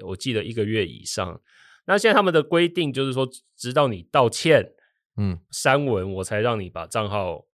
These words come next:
Speaker 1: 恢复嘛。
Speaker 2: 嗯。
Speaker 1: 对，那其实这中间的时候，在过去川普当总统的时候，推特的C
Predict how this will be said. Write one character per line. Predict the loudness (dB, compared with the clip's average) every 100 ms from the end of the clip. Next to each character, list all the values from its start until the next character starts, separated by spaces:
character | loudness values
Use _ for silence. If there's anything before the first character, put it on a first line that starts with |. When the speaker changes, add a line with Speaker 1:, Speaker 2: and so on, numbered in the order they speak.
| _ _ _ _
Speaker 1:
恢 | _ -2 -2
复 | -4 -10
嘛。 | -10 -4
Speaker 2:
嗯。 | 0 0 -2 0
Speaker 1:
对， | 2 6
那 | 6 6
其 | 4
实 | 2
这 | 2 0
中 | 0 0
间 | 0 0
的 | 0
时 | 0
候， | 0
在 | 0
过 | 2 2
去 | 0 0
川 | 0 0
普 | 0
当 | -2 -2
总 | -2 -6
统 | -6 -10
的 | -10
时 | -6
候， | -4 -4 -8 _ _ _ 0
推 | 4 4
特 | 6 6
的 | 4 0 -2 -6 -10 _ _ -16
C | -8